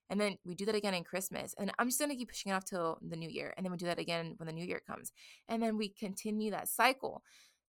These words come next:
My point here is we need to learn how to make this a lifestyle and not wait until a specific time to start. There's no wrong or right time to start, but if you can start sooner than later, I can guarantee you, you're going to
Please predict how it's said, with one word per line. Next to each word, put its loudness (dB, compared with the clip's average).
My 10
point 4
here 0
is 4
we 0
need 0
to -6
learn 0
how -2
to 2
make 0
this 0
a 0
lifestyle 4
and 2
not -2
wait 6
until 0
a 0
specific -2
time -2
to -10
start. 4
There's 6
no 8
wrong 12
or 6
right 8
time -2
to -4
start, 4
but 2
if 2
you -6
can -8
start 0
sooner 2
than -2
later, 2
I 4
can -8
guarantee 0
you, -2
you're 0
going 2
to -6